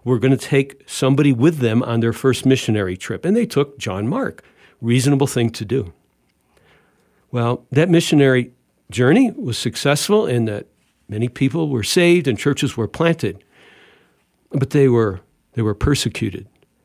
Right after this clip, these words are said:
They had rocks thrown at them. They were beaten up. I mean, terrible things happened to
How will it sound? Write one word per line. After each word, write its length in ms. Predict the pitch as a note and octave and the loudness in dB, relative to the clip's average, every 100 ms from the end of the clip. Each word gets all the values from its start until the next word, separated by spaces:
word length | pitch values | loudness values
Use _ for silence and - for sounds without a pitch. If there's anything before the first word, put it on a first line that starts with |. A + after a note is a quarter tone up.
| _ _ _ _ | _ _ _ _
They 80 | - | -6
had 120 | G#2 | -2
rocks 460 | A2+ B2 - - - | 0 0 -2 -10 -6
thrown 260 | A2+ G2+ G2 | -4 -2 -4
at 200 | F2+ - | -6 -10
them. 180 | F2 | -6
They 100 | F#2 | 0
were 120 | C#3 C#3 | 2 4
beaten 380 | G2+ F3 C4 | 2 2 2
up. 220 | D3+ C3 - | 2 0 0
I 60 | |
mean, 140 | A2 G#2 | -2 0
terrible 280 | G3+ C#4 | 0 0
things 320 | F#3+ F#3+ D#3 A#2 | 0 2 2 4
happened 360 | E3 F3+ A#2+ | 0 2 -2
to 260 | - B2 G#2 | 0 -2 -2